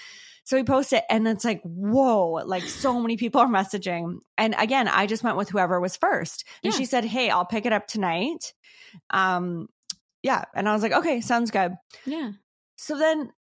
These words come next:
Speaker 1: like, I'm gonna really paraphrase this 'cause it actually went on for days and there's
Speaker 2: <laughs>
Speaker 1: so many layers to this story. But
Speaker 2: Yeah.
Speaker 1: essentially, she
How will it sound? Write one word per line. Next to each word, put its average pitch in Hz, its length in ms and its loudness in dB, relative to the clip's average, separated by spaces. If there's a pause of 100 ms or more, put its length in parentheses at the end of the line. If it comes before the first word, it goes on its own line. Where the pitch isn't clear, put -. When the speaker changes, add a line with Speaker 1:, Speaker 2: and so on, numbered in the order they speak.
Speaker 1:
like, 262 300 0
I'm 202 160 4
gonna 233 200 0
really 185 280 0
paraphrase 170 460 -2
this 202 160 -4
'cause 208 200 -4
it 208 100 -4 (100)
actually 202 440 -2
went 247 200 0
on 180 240 0
for 175 340 -2
days 196 680 -2
and 196 200 0
there's 170 160 -2
Speaker 2:
<laughs> - 20 -4
Speaker 1:
so 185 320 0
many 190 200 -2
layers 165 360 -4
to - 100 -20
this 170 160 -6
story. 165 380 -4
But 208 220 -4
Speaker 2:
Yeah. 214 280 -2
Speaker 1:
essentially, 262 560 -2
she 220 460 -2